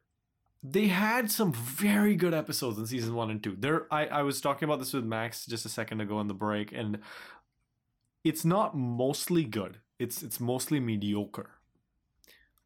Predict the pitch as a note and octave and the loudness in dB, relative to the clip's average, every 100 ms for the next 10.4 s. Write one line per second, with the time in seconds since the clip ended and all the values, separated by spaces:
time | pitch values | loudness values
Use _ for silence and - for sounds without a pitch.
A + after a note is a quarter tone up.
0 | _ _ _ _ _ - A2+ - D#3+ C#3+ | _ _ _ _ _ -20 -14 0 2 2
1 | - E3 C#3+ F3 G3+ G3+ F3 B2+ D3+ E3 | -2 -8 0 0 2 2 2 2 4 4
2 | D#3 D#3 A#2 A2+ B2+ C#3 C#3 D#3 D#3+ B2+ | 4 2 0 -2 -4 -2 0 0 2 0
3 | A2 A2+ C3 C3+ B2 C3 B2 A#2 - C3 | 0 0 0 0 0 0 0 -2 -2 -2
4 | B2 D3 E3+ F3 D3+ C#3+ C3+ C#3+ C#3 B2+ | 0 0 2 2 2 0 -2 -4 0 0
5 | A2+ C3+ A#2+ A2+ A#2 B2 G#2+ A#2 - _ | 2 2 0 -4 -2 -2 0 -4 -8 _
6 | C3 B2+ B2+ - A#2 G#2+ - - - - | 2 2 0 -2 -2 -2 -4 -14 -20 -20
7 | - - - - - - B2 A#2+ A2+ G#2+ | -20 -20 -20 -20 -20 -4 0 2 2 0
8 | G#2 G2+ A2 _ - - _ _ _ - | -4 -8 -14 _ -20 -20 _ _ _ -6
9 | D3 C#3 C3 B2+ B2+ - _ _ _ - | -2 0 -2 -2 -6 -10 _ _ _ -6
10 | - D#3 C#3 - | 2 4 4 0